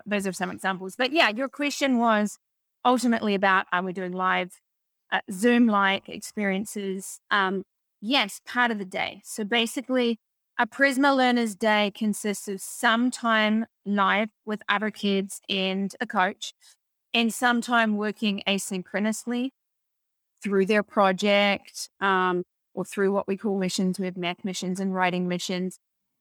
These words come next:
with the support of a coach. So every Prisma learner is given a mentor coach that's available to them really whenever they need their coach. They can message them,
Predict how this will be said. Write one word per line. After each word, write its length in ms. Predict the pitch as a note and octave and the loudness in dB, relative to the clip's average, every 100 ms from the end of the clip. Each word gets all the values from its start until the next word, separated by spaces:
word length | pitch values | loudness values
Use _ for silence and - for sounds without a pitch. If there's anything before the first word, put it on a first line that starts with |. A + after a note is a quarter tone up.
| _ | _
with 240 | A3+ B3 A#3 | 2 2 2
the 100 | A#3+ | 0
support 320 | B3+ B3+ A#3+ | 0 0 0
of 60 | |
a 40 | B3+ | 0
coach. 380 | - G3+ G#3+ - | 2 2 2 -2
So 140 | A3+ | 0
every 260 | A3 G3+ A3 | 2 0 0
Prisma 360 | A#3+ A3+ B3 | 0 2 4
learner 220 | A#3+ A#3+ A#3 | 4 4 2
is 120 | G#3+ | 0
given 280 | A#3 G#3+ A3+ | 0 2 2
a 60 | |
mentor 380 | G#3+ G3+ G3 A3+ | 2 0 -2 -4
coach 540 | - A3+ A3 G#3+ - - | 2 4 4 2 -4 -8
that's 220 | G#3+ G#3+ | -8 -6
available 600 | F#3+ G3 G3+ A3 A3 G#3+ | -2 2 2 2 0 -2
to 160 | A3+ G3+ | 0 2
them 480 | G#3 G#3 G#3 G#3 - _ _ _ _ _ _ _ _ A#3+ | 4 6 6 4 0 _ _ _ _ _ _ _ _ -6
really 400 | A3 D4 E4+ C#4 | 0 2 4 2
whenever 380 | A#3+ A#3 A3 | 2 2 2
they 180 | G#3 G3+ | 0 0
need 380 | G3+ A3+ G#3 F#3+ - | 2 2 2 0 -4
their 140 | F3+ | -4
coach. 420 | - A#3 F#3+ - | 2 2 2 -2
They 120 | F#3 | -10
can 300 | F3 F3+ F3+ - | -8 -8 -10 -6
message 560 | G#3 A3 G#3+ A3 G3+ | 0 0 0 -2 -4
them, 540 | A3 G3+ G3 F#3+ F#3+ | 2 4 4 2 0